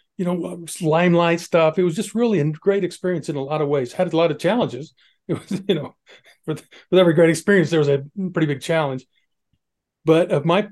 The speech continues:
experiences, my, the, the best experience of my pros-, professional career was being sent to prison. It really changed, it changed, it changed my perspective of,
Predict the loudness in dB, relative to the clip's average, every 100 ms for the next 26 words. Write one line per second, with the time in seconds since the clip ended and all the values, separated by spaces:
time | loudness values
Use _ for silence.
0 | _ -10 -8 -2 2 2 0 -4 -4 -2
1 | -2 -4 -10 _ -6 -6 -4 -4 -4 2
2 | 2 4 -2 -4 0 2 2 -2 -4 -4
3 | -2 -2 -2 -4 -8 0 0 0 -4 -8
4 | -8 -8 0 2 2 0 -4 -6 -6 -6
5 | -6 0 0 0 -8 -2 -2 2 4 2
6 | 0 0 0 -2 -6 -20 _ _ _ _
7 | _ _ _ _ _ _ _ _ _ _
8 | _ -6 -6 -4 -2 0 0 -4 -6 -2
9 | 0 0 0 -2 -4 0 0 0 -4 -6